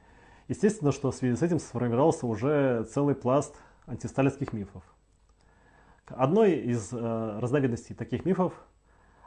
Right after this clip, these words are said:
относятся всякого рода громкие хлесткие фразы, которые приписываются лично Сталину или его ближайшим сподвижникам.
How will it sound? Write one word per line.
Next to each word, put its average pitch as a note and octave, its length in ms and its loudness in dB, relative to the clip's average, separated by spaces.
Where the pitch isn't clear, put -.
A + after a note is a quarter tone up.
относятся B2+ 880 0
всякого C3 340 -2
рода D3 560 2
громкие B2 420 0
хлесткие A2 340 -6
фразы, D#3 540 2
которые D#3 380 2
приписываются A2 1040 -4
лично A2+ 300 -6
Сталину E3 580 0
или D#3+ 200 2
его C3 540 2
ближайшим A2+ 420 -2
сподвижникам. F#2 720 -6